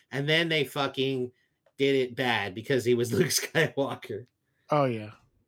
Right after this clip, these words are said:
Speaker 1: So that, that's my thing. That's, I mean, other than that, I absolutely loved it.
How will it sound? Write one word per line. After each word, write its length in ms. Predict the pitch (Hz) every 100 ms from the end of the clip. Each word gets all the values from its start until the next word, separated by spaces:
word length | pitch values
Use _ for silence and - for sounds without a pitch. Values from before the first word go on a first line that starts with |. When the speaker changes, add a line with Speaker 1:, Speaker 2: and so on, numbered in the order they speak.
| _ _ _ - - _ _ _ _ _ _ _
Speaker 1:
So 260 | 120 113 117
that, 280 | 190 294 -
that's 260 | 226 226 196
my 160 | 170
thing. 340 | 151 107 85 90
That's, 280 | 143 160 - 156
I 120 | 165
mean, 160 | 160
other 180 | 165 233
than 120 | 262
that, 240 | 208 196 180
I 60 | 160 165
absolutely 400 | 160 151 147 139
loved 260 | 143 123
it. 180 | -